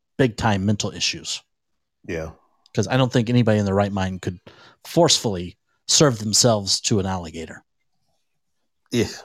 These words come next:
Speaker 1: If they could, they got some balls. <laughs> Well, not anymore. <laughs> But, uh, yeah. Anyways, um, let me go over. I know there's a couple things. I'll get into the mailbox here shortly.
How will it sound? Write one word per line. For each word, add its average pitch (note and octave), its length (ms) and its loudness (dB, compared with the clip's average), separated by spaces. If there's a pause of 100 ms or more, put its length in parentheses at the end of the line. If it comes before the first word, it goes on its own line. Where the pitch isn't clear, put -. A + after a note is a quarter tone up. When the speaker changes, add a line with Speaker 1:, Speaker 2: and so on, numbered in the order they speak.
(320)
Speaker 1:
If F#3 220 4
they E3+ 160 4
could, A#3+ 300 6
they D3 120 4
got F3 180 6
some A2+ 180 -2
balls. C3 540 4
<laughs> B5+ 60 4 (1040)
Well, C#3+ 320 4 (160)
not F#3 220 4
anymore. C#3+ 560 2 (320)
<laughs> - 100 -8 (720)
But, G2 320 -8
uh, G2 160 -6
yeah. F2+ 320 -8 (440)
Anyways, A2 520 -4 (440)
um, D3 460 0 (300)
let G3+ 100 -8
me D#4 160 -8
go G3 360 -2
over. C3+ 500 -4
I B2+ 80 -6
know E3+ 220 2
there's C#3+ 460 0
a B2+ 60 -2
couple F3 280 -6
things. C#3 440 -4
I'll C3 200 -8
get D#3+ 140 -2
into F3+ 220 -2
the C#3 80 2
mailbox B2 520 2
here A#2+ 280 -2
shortly. F#2+ 560 -2